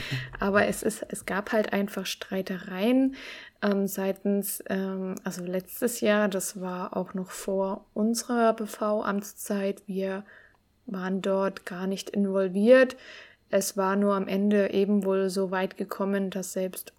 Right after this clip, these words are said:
Speaker 2: unsere, also Marlon und meine und von unseren anderen zwei Kollegen, ähm,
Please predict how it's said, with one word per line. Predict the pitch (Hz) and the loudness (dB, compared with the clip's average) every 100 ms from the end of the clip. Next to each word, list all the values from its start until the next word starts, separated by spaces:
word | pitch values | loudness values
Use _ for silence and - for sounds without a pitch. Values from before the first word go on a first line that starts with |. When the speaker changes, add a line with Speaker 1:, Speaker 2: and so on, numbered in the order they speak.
| _ | _
Speaker 2:
unsere, | - 220 233 226 214 214 | 0 4 4 4 4 2
also | 202 185 190 202 - | 0 -2 -6 -10 -6
Marlon | 196 202 202 196 | 0 2 4 0
und | 185 180 | -2 -2
meine | 190 208 220 196 | 2 4 4 2
und | 175 | -2
von | - 185 | -6 -8
unseren | 180 185 185 | -8 -8 -4
anderen | 196 214 | 0 0
zwei | 208 202 | 0 -4
Kollegen, | 190 196 196 196 202 208 - - - - | -4 -2 0 0 -2 -6 -16 -20 -14 -2
ähm, | 202 196 - | 0 0 -4